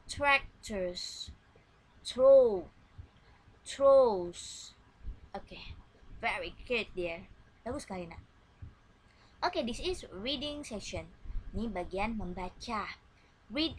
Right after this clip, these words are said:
aloud the conversation below. Kamu disuruh membaca dengan lantang. Hmm. Oke. You have to repeat after me. Let's read together. Kamu harus mengulang setelah ibu, ya. Kita baca bersama, yuk. What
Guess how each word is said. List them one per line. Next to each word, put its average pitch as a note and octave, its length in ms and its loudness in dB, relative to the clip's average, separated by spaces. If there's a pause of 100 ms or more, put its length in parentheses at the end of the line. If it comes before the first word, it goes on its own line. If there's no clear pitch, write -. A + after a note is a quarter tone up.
(100)
aloud A#3 720 0
the G3 160 -8
conversation F#3+ 960 -8
below. A#3+ 560 -2 (320)
Kamu G#3+ 240 -4
disuruh G#3+ 400 -8
membaca G#3 560 -4
dengan A3 400 -6
lantang. C4+ 720 -6 (160)
Hmm. G3 800 -6 (420)
Oke. G#3 380 -4 (520)
You F3+ 120 -16
have A3 240 -4
to E4 80 -10
repeat D4+ 400 -6
after A#3 260 -4
me. F#3 460 -6
Let's E3+ 320 -6
read F3+ 320 -4
together. A3 800 0 (320)
Kamu A3+ 240 -4
harus D#4 160 -12
mengulang A#3 320 -8
setelah A3 160 -8
ibu, A#3 160 -10
ya. A#3 240 -4
Kita C4+ 160 -10
baca C4+ 240 -10
bersama, D#4 240 -10
yuk. B4+ 220 -4 (1500)
What F#4+ 240 2